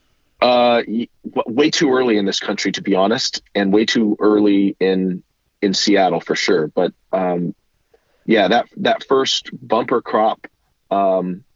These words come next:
it's been reinforced, you know, o-, obviously it's been reinforced by kids that came in a little bit later, and we've had some impact on them as well.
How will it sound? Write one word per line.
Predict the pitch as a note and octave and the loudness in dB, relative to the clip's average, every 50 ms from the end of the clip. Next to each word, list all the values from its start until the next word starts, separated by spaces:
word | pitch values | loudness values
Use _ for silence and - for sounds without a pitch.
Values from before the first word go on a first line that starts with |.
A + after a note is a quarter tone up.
| _ _ _ _ - - - - - | _ _ _ _ -20 -20 -8 -4 -2
it's | D#3 C#3+ - | -2 -2 0
been | - F3+ D#3+ C#3+ | 0 0 2 2
reinforced, | C3+ C3+ C3+ A#2+ - - G#2+ A2+ C#3 D#3+ - - - - | 2 2 2 0 0 2 2 2 2 2 -2 -6 -6 -6
you | - G#2+ | -4 -2
know, | F#2 F#2 F#2+ A2+ - - _ - - | -2 -2 -2 -4 -8 -14 _ -4 0
o-, | F#2 F#2+ F#2+ - | 2 2 2 2
obviously | - F2 - F#2 F#2+ G#2 - - G#2 G#2 | 2 0 2 2 0 0 0 0 0 0
it's | G#2 - - | 0 0 0
been | A2 G2 | 0 0
reinforced | F#2+ G2 G2 F#2+ - G#2 G2+ - - | 2 2 0 0 0 -2 -2 0 0
by | F#2 F#2+ | 0 -2
kids | - - G2+ F2 - | 0 0 -2 -2 0
that | F2 E2 | -2 -2
came | - - G#2 F#2+ | -2 -2 0 0
in | F#2 F#2+ | 0 0
a | F2+ | 2
little | F#2 F#2 F#2 | 2 0 0
bit | D#2+ F#2 - - | 0 0 0 0
later, | F2 F#2 F#2 G2 G2 | 0 2 2 2 0
and | F#2 F2+ F2 | 0 -2 -4
we've | E2+ - | -4 -4
had | - F2 - - | -4 -4 -4 -4
some | - F2 | -6 -6
impact | F2+ F2+ - G2 F#2 F#2 - | -6 -4 -4 -4 -4 -2 -4
on | F#2 F2+ F2+ | -4 -4 -4
them | E2+ F2 | -4 -6
as | F2 E2+ - | -8 -8 -6
well. | - E2 - - | -6 -6 -6 -8